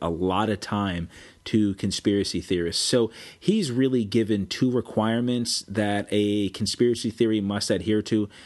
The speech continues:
in order to be considered the type of conspiracy theory that we've been discussing.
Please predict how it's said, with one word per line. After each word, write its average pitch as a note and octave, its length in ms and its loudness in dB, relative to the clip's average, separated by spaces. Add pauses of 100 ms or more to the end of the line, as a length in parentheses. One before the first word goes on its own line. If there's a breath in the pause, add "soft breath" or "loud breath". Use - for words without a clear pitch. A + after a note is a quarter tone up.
(160 loud breath)
in G#2+ 160 2
order G#2 200 2
to G2 80 0
be F#2+ 160 0
considered G2+ 400 0
the F#2 80 -2
type G2+ 220 2
of F#2+ 140 -6
conspiracy G2 600 0
theory G2 280 2
that F2 200 -2
we've G2 380 0
been A2 140 2
discussing. A2+ 720 0